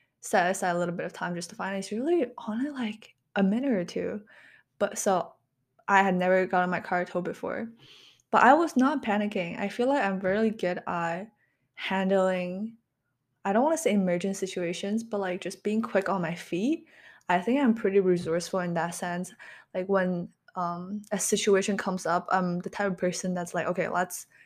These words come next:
see what a sit-, see the situation for what it really is, um, identify the problem, and then come up with a strategy plan and, like,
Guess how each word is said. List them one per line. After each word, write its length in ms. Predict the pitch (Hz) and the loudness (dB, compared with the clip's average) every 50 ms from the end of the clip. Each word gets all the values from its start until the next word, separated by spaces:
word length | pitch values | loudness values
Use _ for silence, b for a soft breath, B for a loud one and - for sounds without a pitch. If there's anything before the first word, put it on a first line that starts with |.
| b b b b b b b b b _ _ _ | b b b b b b b b b _ _ _
see 400 | - - - - - 226 233 247 | -10 -8 -4 2 6 10 12 12
what 160 | 247 247 240 | 12 12 12
a 40 | 240 | 10
sit-, 360 | 233 - 220 208 - - - | 6 2 -2 -2 -4 -8 -10
see 240 | - - - 269 285 | -4 2 4 4 4
the 80 | 277 | 4
situation 560 | 277 - 233 226 - 226 202 190 196 - 196 185 | 4 2 0 2 4 4 4 4 2 0 -6 -8
for 160 | - - 180 | -6 -6 -4
what 200 | 170 175 185 180 | 0 0 2 2
it 400 | 175 - - 226 - 196 190 180 | 2 0 -4 -4 -2 -2 -2 0
really 360 | 170 175 185 190 196 196 190 - - | 0 0 2 2 2 2 0 0 -2
is, 560 | - 185 202 240 294 370 370 - - - - _ _ _ _ _ _ _ _ _ _ _ _ _ _ _ - | -4 -2 -2 -2 -2 -2 -4 -6 -12 -14 -18 _ _ _ _ _ _ _ _ _ _ _ _ _ _ _ -4
um, 240 | 180 170 160 175 - | -2 -2 -2 0 2
identify 800 | 202 202 190 - 202 185 196 190 190 180 - 185 175 170 175 175 | 2 2 4 4 4 4 4 2 0 0 0 2 4 4 4 2
the 100 | 175 175 | 0 -2
problem, 640 | 170 - - 175 175 180 180 185 180 180 180 180 175 - - | -4 -2 0 0 2 2 0 0 -2 -2 -2 -4 -8 -8 -6
and 280 | 165 180 175 170 170 165 | -6 -4 -4 -4 -4 -2
then 340 | 170 160 151 143 160 175 180 | -2 -2 -2 -2 -4 -6 -8
come 400 | - - - 208 202 196 185 180 | -8 -6 -4 -2 0 0 2 0
up 140 | 185 196 | 0 0
with 160 | 190 190 - - | -2 -4 -4 -4
a 100 | 180 175 | -4 -4
strategy 640 | - - - - 170 160 165 175 175 175 180 202 | -6 -6 -4 -2 0 0 0 0 -2 -2 -2 -4
plan 440 | 190 - - 202 208 208 208 208 196 | -6 -4 -4 -4 -2 -2 -2 -4 -4
and, 120 | 185 180 170 | -6 -8 -8
like, 360 | 170 165 180 220 - - | -8 -8 -8 -10 -14 -18